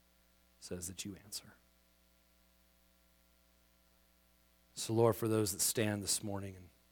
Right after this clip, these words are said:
even those that may not, but their heart is aching for you, pray that you would hear their voice, Lord, as we pray.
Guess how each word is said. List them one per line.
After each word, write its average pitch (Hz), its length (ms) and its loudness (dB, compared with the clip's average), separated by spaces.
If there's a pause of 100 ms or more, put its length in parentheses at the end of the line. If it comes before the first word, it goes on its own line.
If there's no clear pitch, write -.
(320)
even 110 240 -4
those 107 220 0
that 104 100 -8
may 98 140 -4
not, 101 320 0
but 101 100 -8
their 104 140 -6
heart 104 380 0
is 101 180 -8
aching 95 260 -8
for - 160 -10
you, 101 300 -8 (3250)
pray 101 160 -4
that 90 180 -8
you 101 80 -8
would 98 80 -10
hear 101 260 -6
their 95 160 -8
voice, 98 460 -6
Lord, 98 140 -16
as 98 100 -12
we 104 80 -6
pray. 95 380 -12